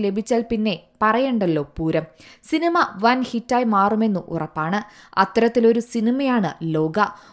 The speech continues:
ഒരു തവണ കണ്ടാൽ പിന്നെയും കാണാൻ തോന്നിപ്പിക്കുന്ന പടം. ലോക വേറൊരു ലെവൽ തന്നെ. എജ്ജാതി പടം. ഇത് തീ പാറിക്കുന്ന സിനിമ തന്നെ. ഇതുവരെ ഇതുപോലെ ഒരു പടം മലയാളത്തിലോ സൗത്ത് ഇന്ത്യയിലോ വന്നിട്ടില്ല. ചെറിയ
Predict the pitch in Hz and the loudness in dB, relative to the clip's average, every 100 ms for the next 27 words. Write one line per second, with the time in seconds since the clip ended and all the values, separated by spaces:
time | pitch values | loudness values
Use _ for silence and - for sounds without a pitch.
0 | - 302 359 359 320 302 277 247 254 262 | 0 2 2 2 0 -2 -2 2 0 0
1 | - 240 254 277 302 247 202 220 240 233 | -4 -2 -2 -4 -4 -2 0 2 0 0
2 | 226 208 214 - 202 175 - 151 170 - | 0 0 -4 -4 -4 -4 -6 -6 -6 -6
3 | _ - - 185 208 220 220 196 - - | _ -18 -6 0 2 2 0 -2 -6 -20
4 | _ 190 226 254 269 240 185 156 165 185 | _ 0 4 6 4 2 0 -4 -4 -2
5 | 202 170 156 165 202 - _ - 254 254 | -2 -4 -6 -6 -8 -10 _ 0 0 2
6 | 226 311 302 240 180 - 156 165 170 - | -2 -2 0 0 -4 -4 -4 -4 -6 -8
7 | 320 339 339 240 233 254 254 214 196 202 | -2 -2 -2 -4 -4 -2 -2 -2 -4 -4
8 | 180 165 - - 185 175 156 147 160 196 | -4 -6 -8 -6 -4 -2 -4 -6 -6 -6
9 | - - - _ 277 262 349 339 311 339 | -8 -20 -20 _ -4 0 4 4 4 0
10 | 339 247 240 254 311 311 285 269 240 226 | -4 -2 -2 0 2 2 0 -2 0 2
11 | 233 208 202 220 240 240 214 233 - 190 | 2 2 2 2 2 0 0 0 0 0
12 | 190 233 226 240 233 190 170 180 175 156 | 0 -2 0 2 2 2 0 -2 -2 -4
13 | 170 196 - - _ - 214 214 | 0 0 -2 -20 _ 0 2 2